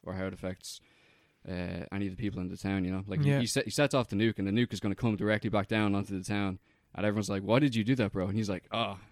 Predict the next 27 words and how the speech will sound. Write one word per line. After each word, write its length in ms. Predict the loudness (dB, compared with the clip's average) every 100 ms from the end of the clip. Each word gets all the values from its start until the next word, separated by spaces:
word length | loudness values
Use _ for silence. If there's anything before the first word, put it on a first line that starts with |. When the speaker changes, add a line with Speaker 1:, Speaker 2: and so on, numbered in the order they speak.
| _ -4
Speaker 1:
I 100 | 0
didn't 160 | 4
realize." 560 | 6 6 4 0 -4 -14 _ _ _ _ _ -12
He 100 | -10
tries 220 | -4 -4 -4
to 60 |
escape. 340 | -8 -6 -6 -8 _ -4
Speaker 2:
Mm. 320 | 0 0 -4 -10
Speaker 1:
And, 220 | -8 -6
uh, 140 | -6 -4
the 140 | 0
Iron 160 | 2 2
Giant 260 | 2 0
obviously 200 | -2 -4
stops 300 | -4 -4 -2
him. 140 | -6 -8 _ _ _ _ _ -10
And 440 | -8 -6 -6 -8 _ _ _ -4
Speaker 2:
Imagine 280 | 0 4 4
it 80 | 4
just 220 | 2 2
turns 240 | 4 4 2
into 200 | 0 -4
Threads 480 | -4 -2 0 0 -2
from 80 | -2
that 160 | -2 0
moment 320 | -2 0 0
on. 240 | 2 2